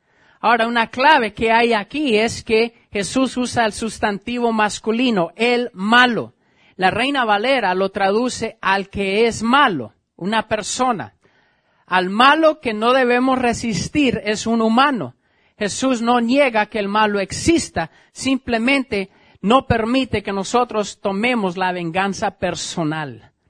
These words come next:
Este es el punto que él está haciendo aquí. Y para eso nos va a dar cuatro ilustraciones. Entonces vamos a ver brevemente cada ilustración de Jesús.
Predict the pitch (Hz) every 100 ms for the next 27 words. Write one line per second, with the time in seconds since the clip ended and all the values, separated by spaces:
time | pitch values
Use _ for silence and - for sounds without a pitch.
0 | _ _ _ _ _ 208 262 - - 233
1 | 233 220 - 240 233 190 - 196 202 -
2 | 208 202 180 - 214 202 185 175 196 175
3 | 185 185 - 202 214 269 320 302 294 -
4 | - - 208 208 226 233 220 - 311 349
5 | 349 330 277 262 - 254 233 - 277 208
6 | 120 - 175 220 226 220 220 277 311 269
7 | 254 254 262 - - _ 208 247 262 247
8 | 254 233 214 - 226 233 220 220 226 -
9 | 220 196 262 269 156 _ - 214 208 220
10 | - 247 -